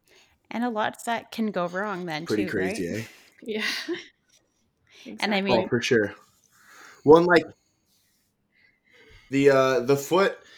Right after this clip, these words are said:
Speaker 2: like, we've talked about shoes and, and footwear and stuff in the past, but this is just a real brief moment. Like,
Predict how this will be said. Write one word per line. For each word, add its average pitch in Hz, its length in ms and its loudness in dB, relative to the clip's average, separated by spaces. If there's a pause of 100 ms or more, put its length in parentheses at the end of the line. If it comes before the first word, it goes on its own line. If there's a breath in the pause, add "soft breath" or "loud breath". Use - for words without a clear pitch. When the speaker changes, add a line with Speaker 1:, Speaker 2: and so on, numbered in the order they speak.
(140 loud breath)
Speaker 2:
like, 120 140 0
we've 143 100 0
talked 147 240 4
about 127 160 2
shoes 123 440 0
and, 110 120 -2
and 110 240 -8
footwear 113 400 2
and 110 100 -4
stuff 113 280 -4
in 107 60 -4
the 101 80 -6
past, 107 380 -4
but 104 200 -4 (320 loud breath)
this 127 160 -2
is 120 120 -2
just 117 200 -4
a 117 80 -2
real 113 240 2
brief 107 340 -4
moment. 104 300 -4
Like, 98 240 -10